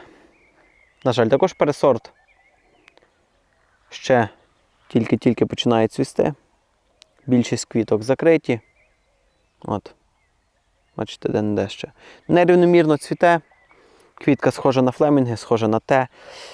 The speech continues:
Куплявся як в Ардені, але точно не в Ардені. Не знаю. Пересорт.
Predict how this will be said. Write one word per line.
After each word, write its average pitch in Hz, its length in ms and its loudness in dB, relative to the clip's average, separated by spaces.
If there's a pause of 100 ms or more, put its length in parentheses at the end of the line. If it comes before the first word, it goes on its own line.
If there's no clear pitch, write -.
(500)
Куплявся 165 520 2
як 151 160 2
в 156 60 4
Ардені, 156 420 4
але 123 180 6
точно - 300 -2
не 113 140 2
в 110 40 4
Ардені. 104 420 -2 (1040)
Не 123 120 0
знаю. 113 280 -2 (840)
Пересорт. - 520 -2